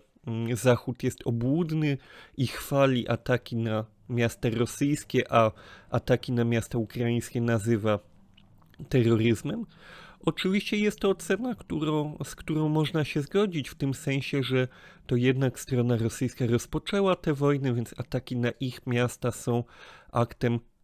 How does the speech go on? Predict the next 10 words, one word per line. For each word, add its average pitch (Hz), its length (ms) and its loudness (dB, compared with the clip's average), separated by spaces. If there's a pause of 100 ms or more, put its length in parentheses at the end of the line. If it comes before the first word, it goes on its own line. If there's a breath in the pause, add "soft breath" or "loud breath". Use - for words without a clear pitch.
(140)
samoobrony 123 800 2
ze 107 140 -2
strony 110 400 0
Ukrainy. 113 640 2
No, 110 220 0 (180)
to 123 120 -4
są 123 220 -4
po - 140 -4
prostu - 380 -4
podstawowe 117 800 0